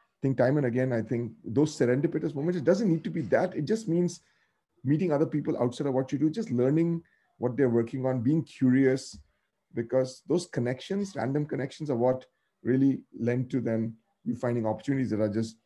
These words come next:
just non-linear, right? There's linear paths, but you always want to look for these non-linear opportunities, which are just a way to just break. As they say, careers are no longer a ladder. It's, it's a, it's a gymnasium where you kind of clamber up,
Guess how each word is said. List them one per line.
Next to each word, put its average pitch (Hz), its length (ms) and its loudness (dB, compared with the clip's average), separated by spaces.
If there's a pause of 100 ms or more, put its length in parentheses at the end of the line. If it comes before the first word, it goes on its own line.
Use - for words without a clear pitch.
(500)
just 113 220 -6
non-linear, 123 880 2
right? 113 320 0
There's 131 180 4
linear 165 440 8
paths, 220 560 -4 (280)
but 143 120 -2
you - 100 0
always 185 240 0
want 185 160 -2
to - 40 0
look 151 160 0
for 165 140 -2
these 147 140 2
non-linear 139 580 0
opportunities, 143 540 -4
which 117 160 -4
are 127 100 0
just 127 300 -4
a 131 40 -2
way 117 200 2
to 120 340 -2 (400)
just 104 240 -10
break. 120 460 2
As 110 140 -2
they 127 60 -2
say, 131 400 2
careers 156 380 4
are 143 60 2
no 131 100 2
longer 143 340 2
a 120 60 2
ladder. 110 600 0 (420)
It's, 123 240 -4
it's 120 320 -4
a, 113 240 2 (300)
it's 113 180 -10
a 127 60 0
gymnasium 120 760 0
where 110 140 0
you 113 120 2
kind 110 220 -2
of 107 160 -2 (240)
clamber 120 400 2
up, - 240 2